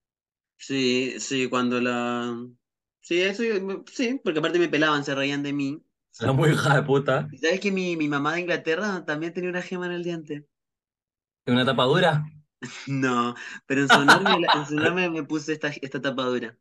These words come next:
Speaker 1: en honor a ella.
Speaker 2: Mira.
Speaker 1: A Tara, Tara. This is for you, Tara, if you're listening this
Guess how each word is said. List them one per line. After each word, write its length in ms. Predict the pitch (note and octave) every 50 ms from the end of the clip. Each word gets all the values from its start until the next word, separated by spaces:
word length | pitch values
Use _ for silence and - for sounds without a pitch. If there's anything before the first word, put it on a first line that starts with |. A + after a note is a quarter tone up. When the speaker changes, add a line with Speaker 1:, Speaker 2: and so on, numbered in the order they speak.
| _ _
Speaker 1:
en 140 | A#2 A#2+ B2
honor 180 | B2 B2+ B2
a 80 | B2 A#2+
ella. 280 | A#2+ B2+ B2+ - - - _ - - - -
Speaker 2:
Mira. 680 | C3 C3 C3 C3 C3 B2+ B2 B2 B2 B2 B2 B2 B2+ C#3 D3
Speaker 1:
A 80 | C3+ -
Tara, 480 | - - B2+ B2+ B2+ A2+ G2+ A2 B2+
Tara. 460 | - - C#3+ C3 B2+ A#2+ A#2 A2+ B2 - _ _ _ _ _ _ _ _ _ _ _ _ _ _ _ - B2 B2+ _ _ _ _ _ - - - _ _ _ _ _ _ _ _ _ _ _ _ _ _ _ _ _ _ _ _ _ _ _ _ _ _ _ _ _ -
This 160 | F#3 F#3+ F#3
is 120 | G3 F#3+ F3+
for 140 | F3+ G3+
you, 880 | G3 G3+ G3+ G#3 G#3+ G#3+ G#3+ A3 A3 G#3+ G#3 G3 F#3 E3+ - - - _ -
Tara, 680 | F#3 F3 F3+ F3+ F3 E3 D#3 D3 D3 D3 C#3+ C#3 -
if 140 | D3+ D3 D3+
you're 80 | E3+ E3+
listening 400 | E3+ F3 F3 E3 F3 F3 E3+ E3
this 380 | D3+ E3+ D#3+ D3+ C#3+ C#3 C#3+